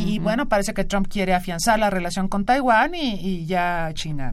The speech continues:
Speaker 1: pues, ya le respondió que está molesta por, por esta simple sugerencia y, y creo que por ahí se viene un, una crisis en las relaciones entre, entre China y Estados Unidos, donde, pues, em, Estados Unidos,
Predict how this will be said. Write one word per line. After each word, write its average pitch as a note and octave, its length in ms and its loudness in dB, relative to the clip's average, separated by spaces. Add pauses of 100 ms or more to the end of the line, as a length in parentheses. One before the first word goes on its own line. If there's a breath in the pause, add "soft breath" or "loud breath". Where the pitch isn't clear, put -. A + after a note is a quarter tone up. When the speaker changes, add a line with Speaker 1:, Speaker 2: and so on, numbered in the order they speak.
Speaker 1:
pues, - 220 -2
ya C3 160 -8
le C#3+ 100 -6
respondió A3 560 0
que - 80 -8
está D#3 220 -6
molesta E3+ 400 -6
por, C#3 260 -8 (320 loud breath)
por E3+ 160 -4
esta E3+ 260 -2
simple F4+ 360 0
sugerencia G3 600 0 (380 loud breath)
y, B3 440 2
y B3 120 2
creo D4 220 2
que - 80 -4
por C4 160 2
ahí B3+ 120 4
se B3+ 140 0
viene A#3 380 0
un, A3 220 -2
una A3 260 -2
crisis G3 420 -2
en F3 80 -4
las E3 120 -4
relaciones E3 600 -4
entre, C3+ 460 -8 (340 loud breath)
entre F#3 240 -2
China F#3 260 -2
y E3+ 40 -4
Estados E3 380 -4
Unidos, D#3 340 -4
donde, E3+ 580 -4
pues, E3 220 -6 (200)
em, D#3 680 -4 (920)
Estados F#3+ 320 0
Unidos, G#3+ 420 -2